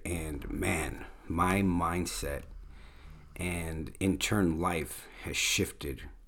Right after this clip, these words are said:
greatly. Um, as Pluto once said, "The first and best victory is to conquer self."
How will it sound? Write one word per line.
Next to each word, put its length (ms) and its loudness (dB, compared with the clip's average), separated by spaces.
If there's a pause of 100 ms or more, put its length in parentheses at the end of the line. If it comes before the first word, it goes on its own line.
(120)
greatly. 500 -4 (920)
Um, 640 4 (1040)
as 140 0
Pluto 400 10
once 300 10
said, 400 4 (1800)
"The 120 -4
first 640 8
and 340 4
best 340 4
victory 640 4 (720)
is 160 6
to 140 2
conquer 520 4
self." 720 0